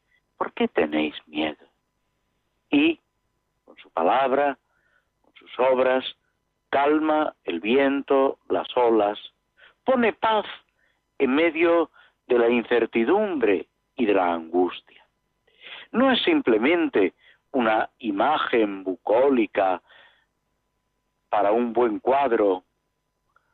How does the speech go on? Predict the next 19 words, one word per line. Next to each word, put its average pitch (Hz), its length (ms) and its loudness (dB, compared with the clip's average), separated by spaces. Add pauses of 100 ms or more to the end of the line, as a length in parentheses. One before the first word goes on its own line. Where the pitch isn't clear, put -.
(340)
o 143 140 2
no 175 240 0
es 196 140 -4
simplemente 185 800 -2 (400)
algo 190 400 0
que 160 160 -2
aconteció 139 800 0
una 165 280 2
vez. 180 260 0 (1600)
Es - 200 -4
una 87 240 -4
realidad 76 720 -4 (560)
que 131 120 0
sigue 202 520 0 (1400)
verificándose 117 1300 -2 (480)
en 113 140 0
nuestras 101 460 -2
propias 214 580 -2
vidas 113 480 0